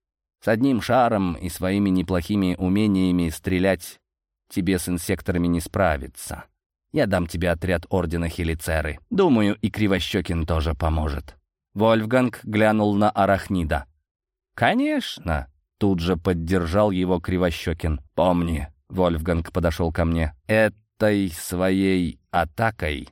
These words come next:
ты сможешь только освободить свою сестру, но едва ли сможешь перебить хребет инсекторам. Думаю, этот день начнёт долгую и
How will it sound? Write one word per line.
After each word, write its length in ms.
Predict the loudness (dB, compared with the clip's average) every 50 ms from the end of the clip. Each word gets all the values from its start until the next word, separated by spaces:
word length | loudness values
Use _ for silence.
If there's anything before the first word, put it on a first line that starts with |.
| _ _ _
ты 160 | -2 -2 -2
сможешь 480 | 0 0 2 2 2 2 0 -2 -2 0
только 340 | 0 0 0 0 2 0
освободить 600 | 0 0 0 -2 0 2 2 0 2 2 0 -2 -2
свою 320 | -2 -2 0 2 0 0
сестру, 720 | -2 -4 -8 -10 -10 -10 -12 _ -8 -6 -6 -6 -8 -10 -14 _ _ _
но 180 | -2 0 0 2
едва 440 | 2 2 0 2 2 2 4 4 2
ли 100 | 0 -2
сможешь 540 | -4 -4 -2 -2 -2 -2 -4 -8 -10 -8
перебить 500 | -4 -4 -2 -2 -2 -2 0 -2 -2 -2
хребет 540 | -4 -4 -2 -2 -2 0 0 -2 -2 -2 -4
инсекторам. 840 | -6 -6 -6 -6 -6 -6 -6 -6 -4 -4 -4 -2 -4 -4 -6 -10 -14 _
Думаю, 540 | 0 2 2 4 4 4 4 4 2 0 0 0 -2
этот 380 | -4 -2 0 -2 -4 -4 -2
день 220 | 0 0 2 2 2
начнёт 560 | 2 0 0 -2 -4 -4 -2 -2 -2 -4 -6 -4
долгую 720 | -2 0 2 2 2 2 0 0 0 0 2 2 0 -2 -2
и 160 | -4 -4 -2